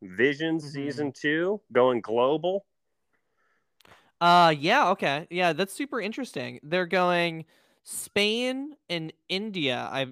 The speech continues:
Speaker 2: I believe.
Speaker 1: And Chile, I
Speaker 2: Uh,
Speaker 1: think, was in there. And then
Speaker 2: Ooh, okay.
Speaker 1: California is also <laughs> highlighted on that map.
Speaker 2: <laughs>
Speaker 1: Exotic California,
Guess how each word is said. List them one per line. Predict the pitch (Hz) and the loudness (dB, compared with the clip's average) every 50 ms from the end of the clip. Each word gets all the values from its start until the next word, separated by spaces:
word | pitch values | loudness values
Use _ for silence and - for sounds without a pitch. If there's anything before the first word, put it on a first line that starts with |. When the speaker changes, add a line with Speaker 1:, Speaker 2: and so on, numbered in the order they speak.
| - - | -8 -6
Speaker 2:
I | 135 139 131 | -6 -4 -4
believe. | 123 131 127 123 123 123 123 131 139 151 - - _ _ _ - _ - | -4 -4 -2 0 0 0 0 -2 -4 -6 -12 -18 _ _ _ -20 _ -16
Speaker 1:
And | 98 92 - | -16 -16 -16
Chile, | - - - 117 120 123 127 127 | -10 -4 0 4 6 6 6 6
I | 123 123 120 | 6 6 4
Speaker 2:
Uh, | 127 127 | 4 2
Speaker 1:
think, | 127 120 117 - | 0 0 0 0
was | - 113 110 107 | -2 -4 -2 0
in | 113 110 113 113 | -2 -2 -2 -2
there. | 113 110 107 110 107 107 110 107 104 _ _ _ - | -2 0 0 2 2 2 0 0 -4 _ _ _ -8
And | 92 92 92 | -6 -4 -4
then | 92 92 | -4 -6
Speaker 2:
Ooh, | |
okay. | 90 - - | -6 -2 0
Speaker 1:
California | 110 107 107 107 131 131 110 107 107 107 107 - 113 110 110 113 110 - - | 2 2 2 2 -2 -2 0 2 2 2 2 2 2 2 0 0 -2 -4 -8
is | 113 98 - | -8 -6 -6
also | - - - - 117 117 117 | -8 -8 -8 -8 -8 -6 -4
<laughs> | |
highlighted | - - 156 135 120 113 104 104 101 104 101 95 | 2 2 4 4 4 2 0 -2 -4 -4 -4 -2
on | 98 - 110 | 0 2 2
that | 98 98 101 98 | 2 0 -2 -2
map. | 101 101 104 104 107 104 - - _ _ - | 0 0 -2 -2 -2 -4 -6 -10 _ _ -18
Speaker 2:
<laughs> | - - _ _ - | -18 -18 _ _ -6
Speaker 1:
Exotic | - 98 92 87 - 101 101 107 110 107 104 - - - | -6 -6 -6 -2 0 2 2 4 2 0 -2 -4 -10 -10
California, | - - 101 98 104 107 101 - - 101 101 101 101 98 98 98 98 101 | -4 -2 -2 0 0 -2 -4 -4 -4 -4 -2 -2 -2 -2 -4 -4 -4 -4